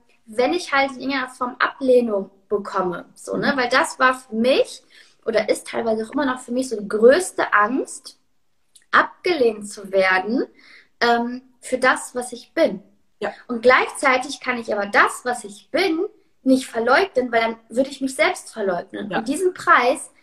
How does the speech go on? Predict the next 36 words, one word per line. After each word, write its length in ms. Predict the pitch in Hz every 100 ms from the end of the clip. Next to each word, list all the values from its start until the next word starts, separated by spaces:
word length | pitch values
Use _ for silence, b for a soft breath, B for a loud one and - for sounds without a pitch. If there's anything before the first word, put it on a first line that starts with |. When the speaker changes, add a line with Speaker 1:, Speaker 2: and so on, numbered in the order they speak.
| _
Speaker 1:
bin 160 | - 233
ich 160 | 220 240
nicht 480 | 247 311 349 -
bereit 480 | 359 359 233 202 202
zu 120 | -
bezahlen. 680 | 226 - - 403 196 - - -
Speaker 2:
Nicht 280 | 226 -
mehr. 320 | 262 226 147 139 _ _ _ _ _
Speaker 1:
Nicht 300 | 262 254 -
mehr, 200 | 285 196 -
genau. 160 | 330 277
Speaker 2:
Genau, 440 | 311 320 190 160 -
nicht 300 | 226 277 -
mehr. 280 | 262 165 160
Das 100 | 196
ist 220 | 285 - b b b b
das 160 | 226 -
typische, 720 | 330 349 349 - 294 277 269 -
das, 200 | 233 -
das 180 | 226 -
größte 500 | 262 320 370 285 -
Angstgefühl, 640 | 254 294 - 294 277 247
das 240 | 226 208 -
wir 180 | 196 180
haben 460 | 226 254 196 165 208
nach 320 | 220 254 -
dem 360 | 247 208 190 -
Tod, 340 | 247 269 277
nach 160 | 202 196
der 120 | 190
Todesangst, 720 | 247 240 - - 302 - _ _ _ _ _
die, 460 | 226 220 220 220 208
äh, 280 | 190 185 185
die 160 | 214
wir 140 | 202 190
von, 240 | 196